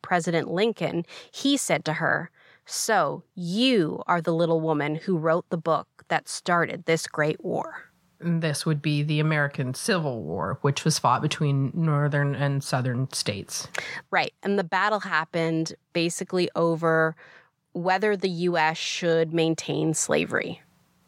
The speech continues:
Speaker 2: And so how does this positive turn Uncle Tom, like, how does it turn from positive to negative for Uncle Tom?
Speaker 1: Okay, so Josiah, who is now forever connected to the Uncle Tom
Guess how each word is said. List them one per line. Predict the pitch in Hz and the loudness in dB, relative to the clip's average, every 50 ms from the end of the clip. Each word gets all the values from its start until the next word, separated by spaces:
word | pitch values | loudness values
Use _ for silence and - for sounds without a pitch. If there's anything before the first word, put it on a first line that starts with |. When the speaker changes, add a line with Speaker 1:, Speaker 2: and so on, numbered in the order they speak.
| _ - - - - - - - _ - | _ -16 -14 -12 -12 -12 -14 -12 _ -2
Speaker 2:
And | 214 226 233 233 226 | 0 2 2 2 0
so | - - 285 269 269 226 | 0 0 0 0 0 0
how | - - - 302 330 | 0 0 0 0 0
does | 320 339 330 320 294 - - | 0 -2 -4 -4 -4 -4 -4
this | 233 220 214 208 196 196 - - - - - - _ _ _ _ _ _ _ _ _ - | -2 0 2 2 2 0 0 -2 -2 -2 -4 -8 _ _ _ _ _ _ _ _ _ -6
positive | - - 196 185 196 202 196 175 170 165 156 165 - _ _ _ _ _ _ _ _ _ | -2 2 2 2 4 4 4 4 4 2 2 0 -4 _ _ _ _ _ _ _ _ _
turn | - - - 202 185 185 180 170 165 160 170 185 - _ - - | -6 0 2 4 4 4 4 2 2 0 -2 -6 -12 _ -4 -2
Uncle | 185 180 - 185 | 0 2 2 0
Tom, | 175 - - 180 170 - | 0 0 2 2 2 2
like, | 190 196 175 - | 2 0 0 0
how | - 226 | 0 0
does | 240 247 220 | 2 2 0
it | 202 - 190 202 - - - 160 - | 0 -2 -4 -8 -12 -10 -8 -8 -4
turn | - - 190 180 | 0 0 2 2
from | - 175 160 | 2 2 2
positive | - 190 160 165 160 156 156 147 | 2 2 2 2 2 2 2 2
to | - 185 | 2 2
negative | 156 139 135 123 127 107 113 | 2 2 2 2 0 0 -2
for | - - 143 131 | 0 0 2 2
Uncle | 117 117 131 131 | 2 0 -2 -2
Tom? | - - 87 - - - - - - - - | -2 -2 -4 -4 -6 -8 -10 -14 -16 -4 -2
Speaker 1:
Okay, | 339 - - 208 - 285 | -2 0 2 0 0 0
so | - - - 285 294 277 269 214 - _ 226 | -2 0 2 2 4 2 2 0 -2 _ -6
Josiah, | - 285 294 269 233 - 262 269 285 302 302 311 285 | -2 0 0 2 2 2 2 2 4 4 4 2 2
who | 247 262 269 | 0 0 -2
is | 254 233 202 196 | -2 -2 0 0
now | 196 196 190 190 196 | 0 2 2 2 2
forever | - - - 190 180 175 175 180 190 202 180 | 0 -2 -2 0 2 4 4 4 4 2 0
connected | - - 190 170 156 147 - - 170 156 - | 0 0 2 2 2 2 0 -2 -2 -2 0
to | - 165 | 0 0
the | 170 170 - | 0 2 2
Uncle | 160 160 - 175 165 | 0 0 2 0 0
Tom | - - 170 160 160 165 165 156 - | 0 0 2 2 4 2 2 -2 -4